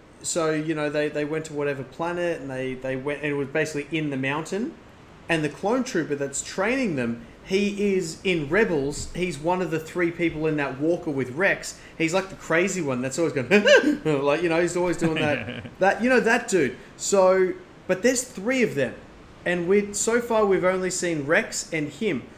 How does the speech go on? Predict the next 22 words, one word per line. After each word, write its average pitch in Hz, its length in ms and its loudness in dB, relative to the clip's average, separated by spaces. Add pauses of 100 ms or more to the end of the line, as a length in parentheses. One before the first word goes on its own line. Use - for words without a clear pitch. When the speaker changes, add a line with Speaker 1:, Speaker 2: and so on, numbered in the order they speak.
(100)
Speaker 1:
So - 200 0
who 165 140 0
knows? 208 320 0
It - 100 -10
could 196 180 -4
be 170 280 -2
their 160 220 0
time 156 300 -4
to, 147 180 -2
for 143 100 -10
that 135 260 -6
third 226 260 4
one. 110 280 -6
I, 156 140 -4
like, 147 220 -2
this 147 240 -2
is - 80 -2
Speaker 2:
Yeah. 110 60 2
Speaker 1:
just 101 200 -4
me 127 80 -8
spitballing, 135 520 -4
but 135 140 -6